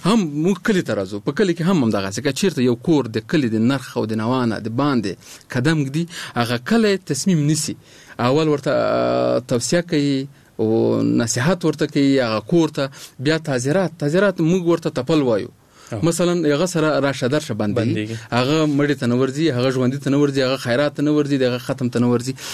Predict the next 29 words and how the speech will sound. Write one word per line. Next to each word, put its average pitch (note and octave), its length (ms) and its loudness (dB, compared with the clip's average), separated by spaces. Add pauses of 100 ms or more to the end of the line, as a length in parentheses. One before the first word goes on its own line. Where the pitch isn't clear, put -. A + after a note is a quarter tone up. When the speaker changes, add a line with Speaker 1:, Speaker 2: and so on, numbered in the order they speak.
Speaker 1:
چې D#3+ 100 0
دا F#3+ 140 2
هم F3 220 2
رول A#2+ 180 2
لوبولی G2+ 260 0
شي. - 120 -8
که - 100 0
چیرته - 360 -2 (340)
یوه B2+ 320 4
دغسې F3 340 0
اجماع A#2+ 380 0
په - 160 -10
کلي D3+ 380 0
کې - 40 -12 (160)
د A#2+ 80 -2
عل-، A2 380 0
د A#2 40 2
علماو، B2+ 680 2 (500)
د A#2+ 140 -2
مشرانو، C3 1080 2
د A#2 120 0
ځوانانو C#3 580 0
او، A2+ 460 2 (440)
آه، G#2+ 260 -6
اهل A#2 240 -2
خبره A#2+ 320 0
خلکو A#2+ 300 -4
څوک B2 240 -2 (140)
پوي، A2+ 160 0